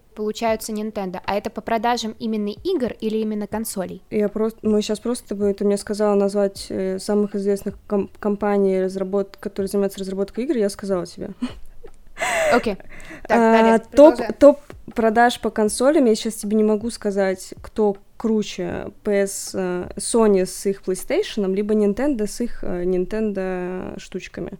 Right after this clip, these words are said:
Speaker 2: Вот. Но единственное точно я могу тебе сказать, что рынок консольных игр, он по объёму на втором месте. То есть первый идёт рынок мобильных игр, потом идут, идёт рынок консольных игр, и потом идёт рынок П К игр.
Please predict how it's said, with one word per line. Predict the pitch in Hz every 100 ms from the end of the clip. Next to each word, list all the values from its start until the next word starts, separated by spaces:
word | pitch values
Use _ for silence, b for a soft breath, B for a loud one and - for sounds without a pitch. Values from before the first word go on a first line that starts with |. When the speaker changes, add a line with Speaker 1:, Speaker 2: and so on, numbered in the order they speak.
| B B B B B B
Speaker 2:
Вот. | 190 185 -
Но | 208 208
единственное | 214 269 - 233
точно | 240 247 -
я | 196
могу | 196 196
тебе | 214 202
сказать, | 196 - 202 294
что | - -
рынок | 208 226 208
консольных | 202 196 - 208 190 190 -
игр, | 320 302 208 B B B B B - - - -
он | 220 226 214
по | 214 202
объёму | 190 196 262 320
на | 226
втором | 208 220 233 226
месте. | 190 180 -
То | 202
есть | 196 -
первый | 254 240 202
идёт | 202 202
рынок | 214 233 202 -
мобильных | 202 254 392 359 -
игр, | 220 190
потом | 185 240 240 214
идут, | 196 -
идёт | 214 202 214
рынок | 226 208 180
консольных | 180 - 285 359 349 226
игр, | 190 -
и | 185
потом | 202 254 277
идёт | 208 214
рынок | 247 226 -
П | 202
К | 220 196
игр. | 175 165 165